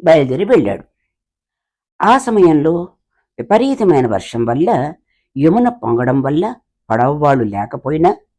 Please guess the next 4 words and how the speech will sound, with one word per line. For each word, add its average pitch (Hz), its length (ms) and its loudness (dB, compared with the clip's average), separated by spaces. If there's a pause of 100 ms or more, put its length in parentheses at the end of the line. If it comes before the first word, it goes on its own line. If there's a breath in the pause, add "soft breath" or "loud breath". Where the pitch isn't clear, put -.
(340)
నదిలో 127 320 0
ఈదుకుంటూ 139 640 -4 (680)
అత్తగారింటికి 120 680 -2
వెళ్ళి 135 360 -8